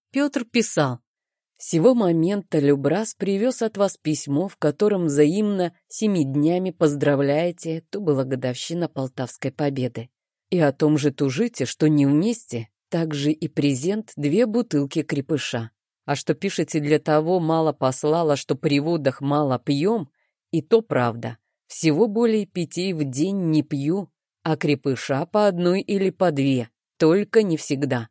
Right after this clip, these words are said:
Иное для того, что сие вино крепко, а иное для того, что его редко". Сама Екатерина, показывая заботливость о здоровье супруга, писала ему, что посылает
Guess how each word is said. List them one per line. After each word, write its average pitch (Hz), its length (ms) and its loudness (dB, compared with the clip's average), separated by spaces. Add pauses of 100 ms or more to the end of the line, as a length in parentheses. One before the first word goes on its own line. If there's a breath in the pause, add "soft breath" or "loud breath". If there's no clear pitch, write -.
(360)
Иное 165 500 4
для 135 260 0
того, 135 400 0
что 156 220 0
сие 151 340 0
вино 160 320 2
крепко, 160 640 -4 (240)
а 160 180 2
иное 143 640 0
для 214 300 2
того, 180 400 0
что - 240 -4
его 131 640 2
редко". 127 580 -4 (720)
Сама 165 340 2
Екатерина, 254 720 2
показывая 202 720 2
заботливость 170 840 2
о 156 60 2
здоровье 151 500 2
супруга, 214 560 0
писала 208 540 2
ему, 139 340 0
что - 240 -4
посылает 214 800 0